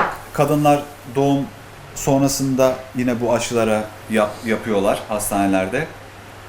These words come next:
Planımızı hazırlarken yangın risklerini değerlendirmeliyiz.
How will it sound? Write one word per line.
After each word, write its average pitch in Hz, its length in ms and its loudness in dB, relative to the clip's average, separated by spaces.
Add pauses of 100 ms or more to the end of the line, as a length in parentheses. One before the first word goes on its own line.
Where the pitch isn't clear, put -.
(2250)
Planımızı 185 440 4
hazırlarken 156 680 4 (200)
yangın 151 380 4
risklerini 139 480 0
değerlendirmeliyiz. 117 920 2